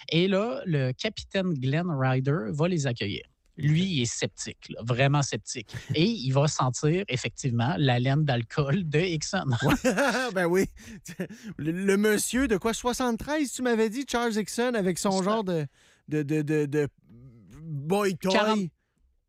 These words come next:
Speaker 1: ouais, quarante-deux.
Speaker 2: Ah,
Speaker 1: Quarante-deux, je me trompe
Speaker 2: quarante-deux,
Speaker 1: pas. Ouais.
Speaker 2: ok, excuse.
Speaker 1: Ouais. Eh, mais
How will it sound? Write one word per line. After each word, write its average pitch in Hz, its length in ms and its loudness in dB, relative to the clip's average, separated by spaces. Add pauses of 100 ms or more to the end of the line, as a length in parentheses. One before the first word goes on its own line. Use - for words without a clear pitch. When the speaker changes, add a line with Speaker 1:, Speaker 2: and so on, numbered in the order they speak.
(160)
Speaker 1:
ouais, 214 260 2
quarante-deux. 190 640 -2 (100)
Speaker 2:
Ah, 202 120 0
Speaker 1:
Quarante-deux, 156 340 0
je - 160 -6
me 147 60 0
trompe 220 120 0
Speaker 2:
quarante-deux, 196 360 0
Speaker 1:
pas. 170 60 0
Ouais. 143 40 -2
Speaker 2:
ok, 147 100 -8
excuse. 147 380 -6 (380)
Speaker 1:
Ouais. 135 100 -6 (680)
Eh, 151 120 4
mais 180 340 2